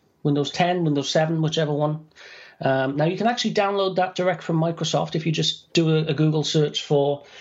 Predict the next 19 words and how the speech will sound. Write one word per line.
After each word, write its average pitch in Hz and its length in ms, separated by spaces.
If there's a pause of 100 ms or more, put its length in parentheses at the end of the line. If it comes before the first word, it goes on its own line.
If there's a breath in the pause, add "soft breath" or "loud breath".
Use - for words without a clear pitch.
(300 loud breath)
uh, 131 320
Windows 185 600
ten 170 520
I 156 220
S 151 260
O. 127 340
I 160 200
S 160 180
O 139 160
is 135 160
like 139 200
a 151 40
C 143 280
D 135 320 (260)
file, 113 540
a 165 40
C 147 240
D 135 160
image. 123 480